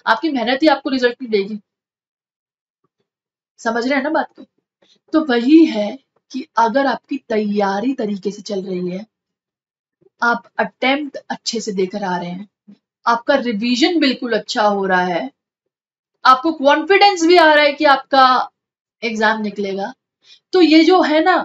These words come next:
अटकल है आपकी life की, आपके दोस्त जो आपको इस वक्त अगर सिर्फ importance उसी वक्त देते जब आपका कुछ दिन होता है, birthday होता है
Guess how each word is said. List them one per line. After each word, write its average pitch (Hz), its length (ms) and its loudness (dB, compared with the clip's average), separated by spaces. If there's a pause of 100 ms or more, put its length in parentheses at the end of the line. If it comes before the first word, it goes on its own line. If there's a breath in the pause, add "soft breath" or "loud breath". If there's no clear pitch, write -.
(220)
अटकल 311 380 2
है 311 60 2
आपकी 285 240 -4
life 240 320 -6
की, 202 240 -16 (440)
आपके 262 380 -2 (120)
दोस्त 254 380 -4
जो 254 80 -2
आपको 233 240 -2
इस 240 160 -10
वक्त 240 200 -12
अगर 226 260 -6 (200)
सिर्फ 285 240 -6
importance 240 600 -6
उसी 262 160 -8
वक्त 226 160 -4
देते 220 240 -4
जब 220 140 -4
आपका 220 180 -4
कुछ 226 240 -10
दिन 214 180 -6
होता 208 240 0
है, 208 180 2
birthday 233 400 0
होता 202 280 0
है 208 100 -4